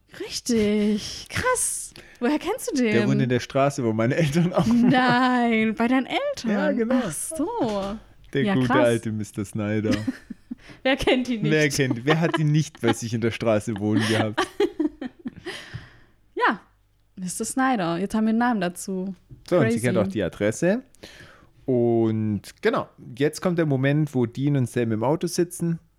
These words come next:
Speaker 2: das Ganze beobachten und halt so ein bisschen quatschen und sagen halt, ja, es ist kein Vampir, weil das Blut war ja in den Körpern noch und man hat herausgefunden, dass dieses Blut in den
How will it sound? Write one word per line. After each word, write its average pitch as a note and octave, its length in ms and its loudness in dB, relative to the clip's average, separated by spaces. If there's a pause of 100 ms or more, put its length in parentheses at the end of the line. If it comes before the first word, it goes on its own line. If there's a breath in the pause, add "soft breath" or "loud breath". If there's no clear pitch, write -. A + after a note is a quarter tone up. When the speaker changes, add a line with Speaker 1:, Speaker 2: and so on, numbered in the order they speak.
(260)
Speaker 2:
das - 180 -8
Ganze G#2+ 260 -4
beobachten C3+ 560 -2
und G#2+ 80 -4
halt G#2+ 140 -6
so G#2 80 -6
ein G2+ 40 -6
bisschen G2+ 200 -8
quatschen D3+ 520 -2
und A2 380 -4
sagen G#2+ 340 -2
halt, G2+ 120 -2
ja, G2 140 0
es G2 120 -6
ist - 100 -14
kein G2+ 200 -4
Vampir, F3 580 0
weil A2 140 -2
das - 140 -16
Blut B2 300 -6
war C#3 220 4
ja D3 180 4
in C3+ 320 -4
den C3+ 200 0
Körpern C#3 400 2
noch C3+ 240 0
und B2 120 -8
man G#2+ 160 -2
hat A#2+ 120 -6
herausgefunden, B2+ 560 -2
dass A2 120 -2
dieses - 300 -12
Blut F#3 380 2
in A#2+ 120 2
den G#2 240 2